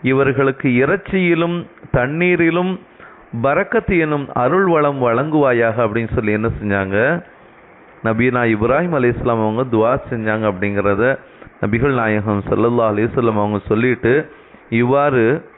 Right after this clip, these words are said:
சொல்றாங்க. அடுத்தது நபிகள் நாயகம் ஸல்லல்லாஹு அலைஹி வஸல்லம் அவங்க, "அந்த நேரத்தில் இஸ்மாயில் அலைஹிஸ்ஸலாம் அவர்களிடம் உணவு தானியங்கள் எதுவும் இருக்கவில்லை.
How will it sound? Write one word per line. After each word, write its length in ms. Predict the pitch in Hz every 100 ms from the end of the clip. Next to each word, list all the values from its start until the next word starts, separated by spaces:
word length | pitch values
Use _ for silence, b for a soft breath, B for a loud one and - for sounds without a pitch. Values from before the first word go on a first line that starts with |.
| - -
சொல்றாங்க. 420 | 120 113 120 107
அடுத்தது 440 | 98 101 110 104
நபிகள் 300 | 104 98 104
நாயகம் 280 | 110 101 101 -
ஸல்லல்லாஹு 200 | 98 98
அலைஹி 140 | 95
வஸல்லம் 140 | -
அவங்க, 380 | 95 95 104 147 B B B B B
"அந்த 360 | 113 135 180 156
நேரத்தில் 680 | 143 175 185 180 151 113 - - - - -
இஸ்மாயில் 480 | 117 139 160 170 143
அலைஹிஸ்ஸலாம் 600 | 131 147 165 147 147 143
அவர்களிடம் 800 | 123 127 127 123 117 127 165 - B B B -
உணவு 440 | 127 151 196 202 180
தானியங்கள் 680 | 151 147 151 147 143 156
எதுவும் 580 | 147 127 143 156 175 -
இருக்கவில்லை. 680 | 127 147 - 135 107 98